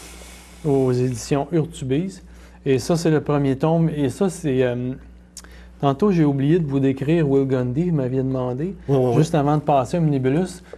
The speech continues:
Speaker 1: Will Gundy, c'est un garçon de quatorze ans, il fait six pieds deux, euh, il pèse au-dessus de deux cents livres, il héritait ça de son père. Sauf que lui, il a une enfance très malheureuse.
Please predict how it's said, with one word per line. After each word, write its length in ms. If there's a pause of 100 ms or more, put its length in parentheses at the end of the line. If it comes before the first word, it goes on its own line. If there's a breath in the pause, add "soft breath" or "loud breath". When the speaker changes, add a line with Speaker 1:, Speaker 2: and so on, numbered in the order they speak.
(140 loud breath)
Speaker 1:
Will 240
Gundy, 380
c'est 120
un 80
garçon 380
de 100
quatorze 500
ans, 80
il 60
fait 140
six 220
pieds 260
deux, 240 (400 loud breath)
euh, 120
il 40
pèse 200
au-dessus 260
de 60
deux 120
cents 220
livres, 240
il 80
héritait 260
ça 160
de 60
son 240
père. 320 (260 loud breath)
Sauf 220
que 80
lui, 220
il 40
a 40
une 80
enfance 480
très 200
malheureuse. 580